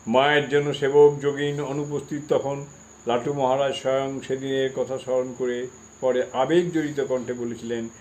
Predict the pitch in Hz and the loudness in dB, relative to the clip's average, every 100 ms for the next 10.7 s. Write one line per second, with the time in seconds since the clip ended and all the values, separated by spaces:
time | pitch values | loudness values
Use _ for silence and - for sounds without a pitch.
0 | - - 120 135 156 180 196 190 160 165 | -20 -12 -4 2 4 6 4 4 0 0
1 | 165 147 147 139 139 - - 131 143 147 | -2 -6 -4 -6 -10 -20 -6 -2 0 0
2 | 131 131 131 147 123 107 - - - - | 2 0 0 -2 -2 -8 -16 -20 -20 -20
3 | - - - - - - - 156 165 214 | -20 -20 -20 -20 -20 -20 0 0 4 4
4 | 214 156 117 165 202 175 170 165 - 131 | 4 -2 0 4 6 6 6 4 2 2
5 | 127 135 120 92 87 - - - - - | 2 0 0 -2 -6 -16 -20 -20 -20 -20
6 | - - 143 165 - 151 123 123 139 147 | -8 2 2 2 0 0 2 2 2 0
7 | 127 120 117 107 101 - - - - 98 | 2 4 4 2 -2 -16 -20 -20 -18 -6
8 | 117 117 143 143 135 135 127 123 127 120 | -4 -4 -4 -4 -2 0 0 0 -2 -2
9 | 98 113 113 113 98 104 - - - - | -4 -6 0 0 0 -4 -18 -20 -20 -20
10 | - - - 131 147 156 156 | -20 -20 -6 -2 2 4 4